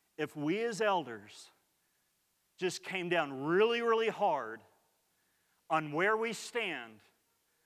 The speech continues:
on all these non-essential issues and run the people out who don't agree with us.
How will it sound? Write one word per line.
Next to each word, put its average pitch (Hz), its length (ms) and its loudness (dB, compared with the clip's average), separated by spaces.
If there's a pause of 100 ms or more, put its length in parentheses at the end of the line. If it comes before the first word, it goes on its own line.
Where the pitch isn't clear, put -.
(260)
on 165 160 2
all 175 160 6
these 196 220 -2
non-essential 190 600 -2
issues 113 640 -10 (960)
and 156 260 -2
run 214 220 2
the 233 80 0
people 208 320 0
out 190 220 4
who 160 100 -2
don't 156 180 0
agree 131 240 -6
with 104 160 -12 (160)
us. - 60 -20